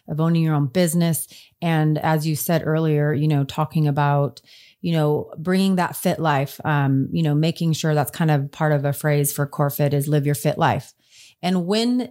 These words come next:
did you evolve in that thought process of truly what kind of community and family,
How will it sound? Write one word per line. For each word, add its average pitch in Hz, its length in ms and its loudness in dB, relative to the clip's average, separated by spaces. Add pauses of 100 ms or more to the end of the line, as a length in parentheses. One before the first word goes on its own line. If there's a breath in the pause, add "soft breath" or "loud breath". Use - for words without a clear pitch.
did 185 220 0
you 190 480 0
evolve 175 720 0
in 170 180 0
that 160 340 0
thought 175 360 -2
process 147 540 -2
of 143 220 0 (400 loud breath)
truly 226 360 -2
what 175 300 -2
kind 185 220 -2
of 147 160 0 (240 soft breath)
community 196 840 -2 (260 loud breath)
and 160 180 2
family, 165 600 0